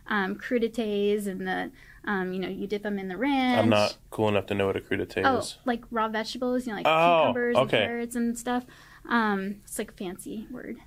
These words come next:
Speaker 2: Yes,
Speaker 1: <laughs>
Speaker 2: it is. Too fancy for
Speaker 1: You, you
Speaker 2: me.
Speaker 1: just learned something.
Speaker 2: Yeah.
Speaker 1: Um, and, you know, like, when you're, when you're cooking and you put ranch and different, you know, like, the seasoning ranch, you
Speaker 2: Yeah,
Speaker 1: put it
Speaker 2: uh-huh.
Speaker 1: on chicken, and,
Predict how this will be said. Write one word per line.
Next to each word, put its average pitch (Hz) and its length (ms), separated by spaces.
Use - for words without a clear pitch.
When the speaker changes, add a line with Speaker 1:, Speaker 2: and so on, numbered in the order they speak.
Speaker 2:
Yes, - 460
Speaker 1:
<laughs> 269 40
Speaker 2:
it 123 260
is. 107 420
Too - 200
fancy 117 400
for 120 120
Speaker 1:
You, 110 40
you 113 60
Speaker 2:
me. 117 180
Speaker 1:
just 247 160
learned 233 180
something. 220 400
Speaker 2:
Yeah. 113 260
Speaker 1:
Um, 214 560
and, 247 220
you 247 80
know, 226 80
like, 220 140
when 233 120
you're, 214 260
when 220 200
you're 196 120
cooking 247 840
and 202 220
you 214 180
put 214 240
ranch 226 500
and 208 540
different, 220 360
you 214 80
know, 202 100
like, 202 180
the 214 80
seasoning 233 480
ranch, 220 380
you 208 60
Speaker 2:
Yeah, 165 100
Speaker 1:
put 214 100
it 214 80
Speaker 2:
uh-huh. 120 140
Speaker 1:
on 226 80
chicken, 269 300
and, 240 420